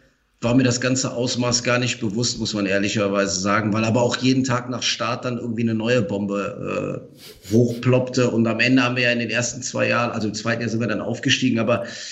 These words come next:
äh, gefühlt war dann zu Saisonbeginn immer überhaupt die Erlangung der Lizenz war ja wie eine Meisterfeier gefühlt. So, das ist, äh,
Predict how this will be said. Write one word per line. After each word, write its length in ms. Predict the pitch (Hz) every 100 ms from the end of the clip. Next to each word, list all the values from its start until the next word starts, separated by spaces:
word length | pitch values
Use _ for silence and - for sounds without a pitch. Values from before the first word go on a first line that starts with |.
| - -
äh, 140 | 123 117
gefühlt 380 | 104 - 135 131
war 80 | 120
dann 160 | 120
zu 120 | -
Saisonbeginn 760 | 101 98 113 123 131 117 127 120
immer 440 | 123 123 120 117 - _ -
überhaupt 640 | 123 107 98 151 160 -
die 140 | 131 123
Erlangung 520 | 117 117 131 151 131
der 120 | 120
Lizenz 500 | 113 117 - 151 147
war 140 | 98 95
ja 100 | 92
wie 40 |
eine 140 | 92 92
Meisterfeier 640 | 90 95 98 92 92 87
gefühlt. 400 | 87 - 87 80
So, 120 | -
das 220 | 87 - 87
ist, 240 | - -
äh, 260 | - 90